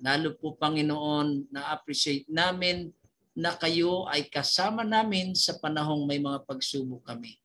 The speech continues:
Panginoon, tulungan po na patuloy kaming magtiwala at huwag magtiwala sa aming sarili kundi sa aming Panginoon lamang. Panginoon,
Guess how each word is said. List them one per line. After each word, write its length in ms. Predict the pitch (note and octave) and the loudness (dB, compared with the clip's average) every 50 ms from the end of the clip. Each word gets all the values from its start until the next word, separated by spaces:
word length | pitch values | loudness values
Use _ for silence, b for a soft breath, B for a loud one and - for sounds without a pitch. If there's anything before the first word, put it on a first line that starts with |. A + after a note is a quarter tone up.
| _ _ _ _ _ _ _ _ _ _ | _ _ _ _ _ _ _ _ _ _
Panginoon, 880 | D3+ D#3 E3 E3 E3 D#3+ D#3+ D#3+ E3 F3 F#3+ G#3+ A#3+ B3 A#3+ A#3+ - _ | 0 2 2 2 2 0 0 2 4 6 6 6 6 4 2 0 -4 _
tulungan 560 | - D#3 D3+ D#3 D#3 D#3 D#3+ D#3+ D#3+ D#3 D3 | -8 -6 -2 0 0 2 2 2 2 0 -2
po 320 | - F3+ F#3+ G#3+ - - | -2 0 2 2 2 0
na 80 | D#3 D3 | -4 -6
patuloy 480 | - - C#3+ C3+ - E3 D#3+ E3 E3+ E3+ | -4 -4 -6 -4 -2 -2 0 0 0 -2
kaming 400 | - E3+ E3+ F3+ F#3 F#3 F#3 F#3+ | -2 -4 -4 -4 -4 0 0 0
magtiwala 720 | F#3 F#3 - D#3+ D3 C3+ B2 B2 A#2+ A#2 A#2+ A#2+ A#2+ - - _ _ _ _ _ _ _ _ _ _ | -2 -2 -2 -2 0 0 0 0 -2 -2 -4 -6 -8 -10 -14 _ _ _ _ _ _ _ _ _ _
at 120 | A2+ A#2 - | -14 -12 -8
huwag 400 | - C3 C#3 D3 D3+ D#3+ D#3+ D#3 | -2 2 4 6 6 4 4 2
magtiwala 880 | C#3 C#3+ C#3 C#3 - _ C#3+ C3 B2+ C#3 D3+ E3 E3+ E3+ E3+ E3+ E3+ E3+ | 0 0 0 0 -2 _ -4 -2 2 2 2 2 4 4 2 2 2 2
sa 320 | E3 - - D3 C#3 C#3 | 2 0 0 0 0 -2
aming 240 | C#3+ D#3 D#3 D#3+ D#3 | -2 -2 -2 -2 -2
sarili 480 | - E3+ E3 E3 E3 D#3 D3+ D3+ D3 - | 0 0 0 -2 -2 -2 -2 -4 -6 -6
kundi 320 | - C#3+ C#3+ C#3 C#3 C3+ | -4 -2 -2 0 0 0
sa 240 | - - C#3 C3+ C3+ | 0 0 0 -2 -2
aming 320 | C#3+ C#3+ D3 C#3 C3+ C3 | -2 0 0 0 -2 -4
Panginoon 480 | - - C3 C3 C3 C3 C3 B2+ B2 B2 | -4 -4 -4 -2 0 0 -2 -2 -2 -4
lamang. 400 | B2 B2 B2 B2 A#2+ A#2+ A#2 - - _ _ _ B B B B B B _ _ _ | -4 -4 -6 -6 -8 -8 -10 -12 -18 _ _ _ B B B B B B _ _ _
Panginoon, 800 | D#3+ E3+ F#3 F#3 F#3 F#3 F#3 F#3 F#3+ F#3 E3+ D3+ C3 A#2+ A#2 | -2 0 0 2 2 2 4 6 6 6 8 6 4 0 -2